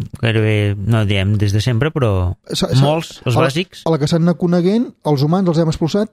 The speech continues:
Speaker 2: els hem explotat a saco.
Speaker 1: Sí, sí,
Speaker 2: És
Speaker 1: al
Speaker 2: a dir,
Speaker 1: màxim.
Speaker 2: al màxim. Eh? És a dir, si la mineria, eh, no existia, per dir alguna cosa, fa, bueno, a l'època de l'home Neandertal, és perquè el Neandertal no va descobrir la mineria.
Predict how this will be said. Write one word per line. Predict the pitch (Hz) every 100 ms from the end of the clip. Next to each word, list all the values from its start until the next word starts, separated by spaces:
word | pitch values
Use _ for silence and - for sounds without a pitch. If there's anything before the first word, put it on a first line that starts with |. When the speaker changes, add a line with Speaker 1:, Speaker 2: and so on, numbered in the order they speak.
| -
Speaker 2:
els | 147
hem | 147 160
explotat | - 160 208 -
a | 131
saco. | 147 123 - - _ -
Speaker 1:
Sí, | 117
sí, | 123
Speaker 2:
És |
Speaker 1:
al | 143
Speaker 2:
a | 113
dir, |
Speaker 1:
màxim. | 104 135 - 123
Speaker 2:
al | 139
màxim. | 151 123 123 139 _
Eh? | - 151
És | 147
a |
dir, | 143
si | 135 156
la | 147
mineria, | 147 156 160 185 180 170 - - -
eh, | - 151 147 151 156
no | 165
existia, | 147 143 180 170
per | 165
dir | 156
alguna | 165 151 151
cosa, | - 160 151 147 143 143
fa, | 139
bueno, | 151 135
a | 127 135
l'època | 139 147 151
de | 147
l'home | 151 147
Neandertal, | 151 147 147 - 175 214
és | 160
perquè | 156 151
el |
Neandertal | 151 147 147 185
no | 185
va | 175
descobrir | 151 156 147
la |
mineria. | 139 143 160 147 107